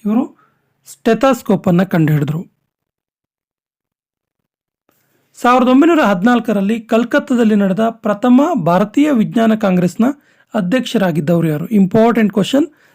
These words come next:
ಸರಿಯಾದ ಉತ್ತರ ಆಶುತೋಷ್ ಮುಖರ್ಜಿ, ಸರ್ ಆಶುತೋಷ್ ಮುಖರ್ಜಿ.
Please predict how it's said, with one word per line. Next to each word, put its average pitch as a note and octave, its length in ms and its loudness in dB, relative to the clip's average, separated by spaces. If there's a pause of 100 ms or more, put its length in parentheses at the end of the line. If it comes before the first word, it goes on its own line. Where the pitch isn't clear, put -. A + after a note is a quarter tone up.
(160)
ಸರಿಯಾದ A3 280 0
ಉತ್ತರ G3+ 200 -4 (640)
ಆಶುತೋಷ್ A#3+ 720 -4
ಮುಖರ್ಜಿ, F#3 480 -8
ಸರ್ - 440 -6
ಆಶುತೋಷ್ A3 680 -4
ಮುಖರ್ಜಿ. F3+ 600 -6